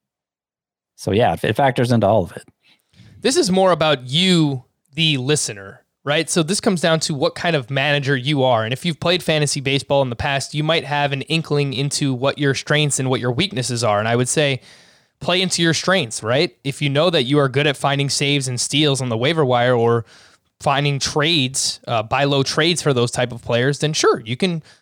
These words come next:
Speaker 2: come out of the draft punting those things, and you can build up an awesome starting pitching staff, and you can have all this power. And then if you wanna trade off later on in the season 'cause you're leading in those categories in Roto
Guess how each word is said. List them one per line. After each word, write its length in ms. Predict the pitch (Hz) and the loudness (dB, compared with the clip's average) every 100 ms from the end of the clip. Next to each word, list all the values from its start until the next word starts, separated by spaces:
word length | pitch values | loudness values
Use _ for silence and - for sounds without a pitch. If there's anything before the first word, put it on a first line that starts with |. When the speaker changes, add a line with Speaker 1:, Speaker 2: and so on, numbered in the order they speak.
| _ | _
Speaker 2:
come 160 | - 170 | -2 0
out 140 | 170 | 2
of 40 | 165 | 2
the 80 | |
draft 420 | 156 156 151 - - | 2 2 0 -2 -4
punting 360 | 175 180 156 | -2 0 0
those 180 | 135 139 | 2 0
things, 320 | - 135 156 | -2 -2 -2
and 100 | 139 | -2
you 80 | 131 | -2
can 220 | - 139 - - - - | -2 -4 -6 -16 -12 -2
build 200 | 165 165 | 0 2
up 120 | 160 | 0
an 120 | 127 | 2
awesome 520 | 127 156 147 139 127 - _ | 2 2 0 -4 -6 -10 _
starting 440 | - - 175 196 185 | -8 0 2 2 2
pitching 320 | 196 196 180 | 0 2 -2
staff, 440 | - 170 170 160 | 0 0 0 -2
and 120 | 139 | -6
you 60 | 123 | -8
can 140 | 135 | -6
have 180 | 123 120 | -4 0
all 160 | 139 180 | 2 2
this 140 | 165 | 0
power. 480 | - 156 165 165 160 | -2 0 2 4 4
And 120 | 135 | 2
then 80 | 127 | -2
if 120 | 123 | -4
you 60 | 143 | -2
wanna 100 | 143 | -2
trade 300 | - 165 165 | -2 0 2
off 180 | 160 143 | 2 2
later 260 | 143 143 | 2 4
on 120 | 143 139 | 2 2
in 80 | |
the 80 | 117 | -2
season 360 | - 190 170 170 | 0 0 0 -2
'cause 160 | 147 | -4
you're 140 | 123 120 | -2 -2
leading 300 | 139 165 151 | 0 0 0
in 80 | 135 | 0
those 160 | 131 | -2
categories 560 | - 143 135 139 131 117 | -2 -2 0 0 0 -2
in 100 | 110 | -2
Roto 400 | 147 165 160 | 2 4 4